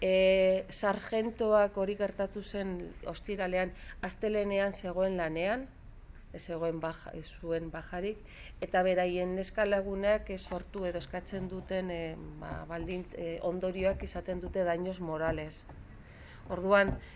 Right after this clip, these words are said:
terrorismoari buruz hitz egiten dutenean eta ondorioak, eta gaur egun justifikatzeko ez dietela, e, askatasuna uzten, esaten dute ikusita ze larriak izan diren, e,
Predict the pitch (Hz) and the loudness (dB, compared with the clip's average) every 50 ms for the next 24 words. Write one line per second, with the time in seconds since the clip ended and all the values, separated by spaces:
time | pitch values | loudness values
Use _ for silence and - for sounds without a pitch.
0 | - - - - 202 190 202 220 233 226 233 240 240 254 240 233 226 220 226 226 | -18 -6 2 6 8 8 10 10 10 8 8 6 4 6 8 8 10 10 8 6
1 | 220 214 214 220 226 220 - 226 208 - - 214 208 214 214 - 220 208 214 202 | 6 4 4 4 2 0 0 -4 -4 -2 0 0 0 0 0 2 2 2 2 0
2 | 202 202 208 202 196 196 190 185 196 196 196 196 190 190 185 185 180 180 185 190 | 0 0 2 2 4 4 6 6 6 4 4 2 2 0 0 0 -2 0 2 2
3 | 196 185 185 185 190 196 190 202 190 - 190 180 170 180 190 190 190 196 190 190 | 2 2 4 4 4 2 2 -2 -4 0 0 0 2 2 2 2 4 2 2 2
4 | 208 214 202 196 - - 208 190 - - 214 208 226 220 - 214 214 - - 226 | 2 0 0 -2 -6 -6 -8 -8 -4 -4 -4 -4 -2 0 0 0 0 0 -4 -6
5 | 214 - 220 208 208 196 196 - - - - 202 196 196 190 185 190 196 185 185 | -4 -2 0 2 2 2 0 -2 -10 -12 -6 -4 -2 0 0 0 -2 -2 0 2
6 | 185 180 180 - - 170 170 170 - 175 - - - 190 185 196 190 190 - 196 | 4 4 2 2 0 -4 -4 -4 -6 -8 -8 -4 -6 -4 -2 -2 -4 -4 -4 -6
7 | 185 185 185 180 180 180 - - 202 208 214 208 - - - - - - - - | -4 -2 -2 -4 -4 -6 -4 0 0 0 0 0 -6 -14 -16 -16 -16 -16 -14 -8
8 | - 185 185 196 190 185 185 185 180 - - 196 185 180 - 196 185 - 202 196 | -6 -4 0 2 2 2 0 -2 -4 -2 0 0 0 0 -4 -8 -8 -6 -6 -2
9 | - 202 190 - - 185 180 185 180 - 180 180 185 190 - 196 185 - 185 170 | -2 -2 -2 -2 -2 -2 0 0 0 0 0 0 0 0 -2 -6 -6 -4 -6 -4
10 | 175 170 170 170 175 175 175 180 175 165 | -4 -4 -4 -2 0 0 0 0 -2 -4